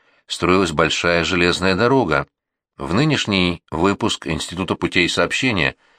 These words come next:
многие попросились именно туда. Где-то там, за озером Байкал, предстояло начать службу и инженеру-путейцу Алексею Покровскому. Но об этом он ещё не знал, потому что не был уверен,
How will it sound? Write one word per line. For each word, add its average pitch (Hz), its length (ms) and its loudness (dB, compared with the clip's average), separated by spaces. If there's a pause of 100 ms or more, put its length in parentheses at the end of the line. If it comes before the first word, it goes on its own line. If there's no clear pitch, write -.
(300)
многие 160 420 2
попросились 135 720 0
именно 135 400 2
туда. 78 380 0 (500)
Где-то 82 420 -2
там, 104 300 0
за 85 120 2
озером 80 400 2
Байкал, 110 480 2 (420)
предстояло 143 540 2
начать 127 340 0
службу 123 500 0
и 92 180 2
инженеру-путейцу 90 1080 0 (240)
Алексею 90 480 0
Покровскому. 117 720 -2 (460)
Но 78 220 2
об 98 140 2
этом 117 260 2
он 107 140 2
ещё 104 220 -2
не 123 140 -2
знал, 120 400 0 (340)
потому 80 280 0
что 90 160 -2
не 107 180 2
был 80 180 0
уверен, 80 380 2